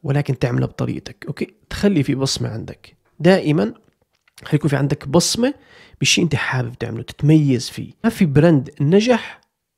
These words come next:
بالعالم كله هو كان كوبي بيست عن شيء تاني. أوكي، يمكن أخذ أفكار،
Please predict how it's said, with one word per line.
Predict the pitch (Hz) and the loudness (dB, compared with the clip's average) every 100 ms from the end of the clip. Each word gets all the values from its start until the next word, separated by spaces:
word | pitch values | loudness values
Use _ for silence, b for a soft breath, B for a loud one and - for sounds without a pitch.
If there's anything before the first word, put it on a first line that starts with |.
| _ | _
بالعالم | - 131 127 151 147 | -2 0 0 -2 -4
كله | - 208 247 | -4 -6 -2
هو | 139 139 | 0 0
كان | - 151 147 139 | 0 0 2 0
كوبي | - 160 151 147 | -2 -4 -2 0
بيست | 160 - | -2 -2
عن | 120 123 | -6 -8
شيء | - 117 | -8 -8
تاني. | 123 117 - b b b | -8 -10 -14 b b b
أوكي، | - - | -6 0
يمكن | 139 170 151 - | 0 2 -2 -2
أخذ | - 147 | -4 -2
أفكار، | 143 - - 139 139 135 | -4 -6 -4 0 0 -2